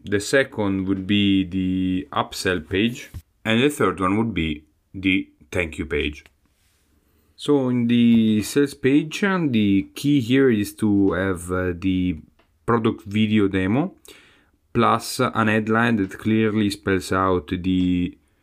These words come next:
offer. So in this case, um, the, um, the company that Russell Brunson helped was Fiberfix, and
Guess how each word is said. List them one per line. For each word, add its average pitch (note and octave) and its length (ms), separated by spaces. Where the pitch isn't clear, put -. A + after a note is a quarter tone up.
offer. A#2 420
So A2 240
in A2 100
this C3 160
case, D3 340
um, D#3+ 320
the, G#2+ 800
um, G2+ 520
the A2 180
company B2 480
that G#2 280
Russell G#2 280
Brunson G#2 480
helped A2+ 340
was G2+ 340
Fiberfix, G2 840
and A#2 300